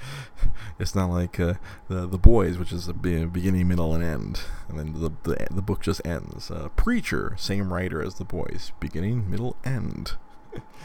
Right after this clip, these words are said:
Transmetropolitan, like, uh, like, uh, like, I was always big on these, these D C books that, like, they'd go about, like, five, six years, but then they had a definitive beginning, definitive middle, definitive end of the book. No sequel, no, no,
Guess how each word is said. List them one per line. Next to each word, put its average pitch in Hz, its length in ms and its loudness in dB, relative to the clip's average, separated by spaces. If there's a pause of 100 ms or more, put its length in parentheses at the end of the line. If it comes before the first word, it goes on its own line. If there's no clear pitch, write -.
(260)
Transmetropolitan, 131 960 2
like, - 220 -2
uh, - 60 -2 (300)
like, - 80 -2
uh, - 140 -4
like, - 160 -6
I 90 140 -2
was 90 80 0
always 92 180 0
big 92 220 0
on 87 100 0
these, 87 220 -2
these 92 240 4
D 107 180 4
C 101 220 4
books 80 320 0
that, 64 160 0
like, 76 160 -2
they'd 87 180 -2
go 90 140 4
about, - 200 0
like, - 160 -6
five, 78 300 -2
six - 260 -4
years, 82 380 0
but - 80 -6
then 80 160 -4
they 85 100 -4
had 85 140 -2
a 85 60 -2
definitive 92 560 -4
beginning, 139 420 0
definitive 90 600 -4
middle, 165 440 0
definitive 104 640 -6 (380)
end 92 540 2
of 92 120 -6
the 82 80 -4
book. - 300 -8 (500)
No 82 140 -2
sequel, 117 800 0
no, 80 320 -2 (320)
no, 80 320 0